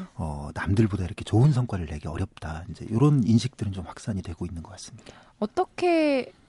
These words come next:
Speaker 2: 생각하세요? 전략, 전략에 대한 오해들도 있을 것 같고, 저도 뭐 좀 전에 약삭 발라 보인다, 뭐
Speaker 1: 네,
Speaker 2: 이런
Speaker 1: 네.
Speaker 2: 이야기도 했는데,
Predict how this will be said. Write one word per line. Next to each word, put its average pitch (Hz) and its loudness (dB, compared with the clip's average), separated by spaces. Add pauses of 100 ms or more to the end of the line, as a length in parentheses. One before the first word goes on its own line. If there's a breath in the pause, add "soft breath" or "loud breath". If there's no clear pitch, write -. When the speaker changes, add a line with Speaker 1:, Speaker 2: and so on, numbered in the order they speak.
Speaker 2:
생각하세요? 226 2
전략, 208 4
전략에 320 6
대한 262 0
오해들도 277 2
있을 240 -4
것 214 0
같고, 180 0
저도 202 -2
뭐 170 0
좀 208 -2
전에 165 -4 (240 loud breath)
약삭 - -10
발라 180 -2
보인다, 175 0
뭐 175 2
Speaker 1:
네, 170 4
Speaker 2:
이런 190 2
Speaker 1:
네. 180 0
Speaker 2:
이야기도 170 -4
했는데, 185 -2